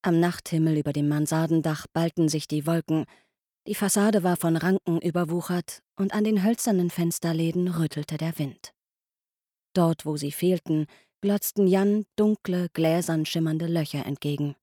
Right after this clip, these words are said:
Inzwischen war er klatschnass vom Regen und ihn fröstelte, was nicht allein an den Böen lag, die nasskalt vom Meer heranwehten. „Wo sind wir hier eigentlich?“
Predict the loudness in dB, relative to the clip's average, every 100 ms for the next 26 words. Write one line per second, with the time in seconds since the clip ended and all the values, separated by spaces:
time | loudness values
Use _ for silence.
0 | _ _ _ _ _ _ _ _ _ _
1 | _ _ -2 2 2 2 2 0 -2 0
2 | 0 0 0 -2 -2 -4 -4 -4 -2 -2
3 | -6 -14 _ _ _ -8 -6 -4 0 0
4 | 0 -6 -4 -6 -8 _ _ _ -6 -2
5 | -2 0 2 4 2 0 -2 2 4 4
6 | 2 0 -4 -4 -2 -4 -6 -6 -6 -4
7 | -2 0 0 -2 -2 -2 -2 -4 -2 -6
8 | -6 _ _ _ _ _ _ _ _ _
9 | _ _ _ _ -2 2 4 4 2 4
10 | 6 6 2 0 0 -2